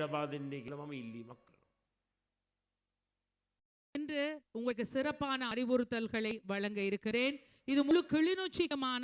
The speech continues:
Speaker 2: ஒரு அறிவுறுத்தல். இந்த கிளிநொச்சியிலே தொண்ணூற்று ஐந்து கிராம சேவையாளர் பிரிவுகள் இருக்கின்றன. முன்னூற்று தொண்ணூற்றேழு குக்கிராமங்கள் இருக்கின்றன. இந்த செய்தியை முழு வீட்டுக்கும் ஒவ்வொரு வீடு வீடாக இந்த செய்தியை கொண்டு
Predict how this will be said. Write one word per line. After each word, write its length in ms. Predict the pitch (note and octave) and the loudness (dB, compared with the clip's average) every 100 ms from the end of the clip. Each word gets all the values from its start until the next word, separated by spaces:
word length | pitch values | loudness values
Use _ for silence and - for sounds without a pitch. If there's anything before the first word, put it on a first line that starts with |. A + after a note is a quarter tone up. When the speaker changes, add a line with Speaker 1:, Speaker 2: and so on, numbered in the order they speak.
| B3 | 2
Speaker 2:
ஒரு 180 | A3+ A#3 A3 G3+ | 4 4 2 0
அறிவுறுத்தல். 600 | A#3 A3 G#3 G#3 G#3+ D4+ E4+ - | 2 6 4 4 -2 -2 -6 -8
இந்த 100 | A#3+ B3 | -2 0
கிளிநொச்சியிலே 580 | C#4 C#4+ C4+ - C4+ C4 B3+ | 0 2 2 2 -2 0 0
தொண்ணூற்று 420 | B3 C4 C4+ B3 A3+ | 2 4 4 2 -2
ஐந்து 200 | C4 C4+ | -2 -4
கிராம 340 | B3+ C4+ D4 C#4+ | -2 -2 -2 -4
சேவையாளர் 540 | - B3 A#3+ A3 G3 G#3+ | -2 0 0 0 0 -2
பிரிவுகள் 400 | G#3 G3+ A3+ G#3 | 0 0 0 -2
இருக்கின்றன. 360 | G#3 A#3+ A#3+ D4+ - - - | 0 0 0 -2 -4 -20 -2
முன்னூற்று 420 | A#3+ C#4+ D#4+ - D#4+ C4+ | 2 4 4 2 0 2
தொண்ணூற்றேழு 760 | C4 D#4 D#4+ - D4 D4+ D4 F4 F#4+ _ _ | 2 2 0 2 2 2 2 0 -4 _ _
குக்கிராமங்கள் 760 | E4+ F4+ F#4+ D#4+ A#3+ G#3+ G3+ F#3+ | 2 4 4 2 0 -2 -2 -2
இருக்கின்றன. 400 | F3+ G3 G3+ G#3 G#3+ G3+ _ - A3 | -4 -2 -2 0 0 -2 _ -8 -4
இந்த 140 | A#3 - - | -2 -4 2
செய்தியை 580 | C4+ D4+ C#4+ C4+ C4 C4+ - _ A3 A#3+ | 2 2 2 2 0 -2 -6 _ 0 6
முழு 300 | D4+ E4+ F4+ B3 | 8 8 6 2
வீட்டுக்கும் 600 | B3+ - A#3 - A3+ A3+ - G#3+ | 0 0 -2 2 0 -2 0 2
ஒவ்வொரு 340 | C4+ D#4 D4+ A3+ | 6 4 4 4
வீடு 220 | A#3+ B3+ A#3+ | 2 4 2
வீடாக 300 | A3+ G#3 G3+ A3 G#3 - - | 2 0 -2 -2 -2 -6 -10
இந்த 180 | G#3+ A3+ | -6 -4
செய்தியை 500 | - B3 A3+ A#3 A3 A3 - | 0 2 2 0 0 -2 0
கொண்டு 200 | B3 C4+ | 0 0